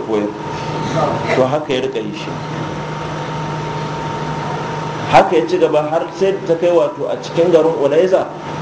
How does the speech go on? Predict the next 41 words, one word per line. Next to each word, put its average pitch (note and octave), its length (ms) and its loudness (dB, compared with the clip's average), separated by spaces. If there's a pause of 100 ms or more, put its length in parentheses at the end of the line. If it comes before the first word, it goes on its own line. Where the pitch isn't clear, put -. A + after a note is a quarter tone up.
(540)
in E3+ 260 2 (100)
aka E3+ 280 4
ce E3 120 2
an D#3 260 2
dangana D3+ 500 4
da C#3 80 -2
shi - 160 -4
a D3 100 2
malamai, C3 460 2 (280)
sai D3+ 200 6
a D3+ 60 -2
ce D3 120 -4
an C3+ 200 -2
shafa C3+ 320 2
Fatiha. G#2 340 -2 (1700)
Kun E3 180 8
je E3+ 180 4
gurin F3 220 4
Malam E3+ 300 2
Abdulrahman, D3+ 500 0
an D#3 180 2
je, D#3 100 4
"A, D#3+ 340 4
ai E3 120 4
ga C#3+ 200 2
abin C#3 160 -4
da C3+ 80 0
ya C3+ 60 0
ce," C#3 140 -6
to, A#2 160 -4
shi C#3 160 -4
kenan, B2 260 0 (340)
ku C3+ 80 2
hutar D3+ 300 6
da A#2+ 100 2
kanku. G#2+ 200 -4 (1700)
Haka C#3+ 240 4
ya B2+ 80 4
zama B2+ 200 2
a A2+ 80 4
garin. G2+ 220 -4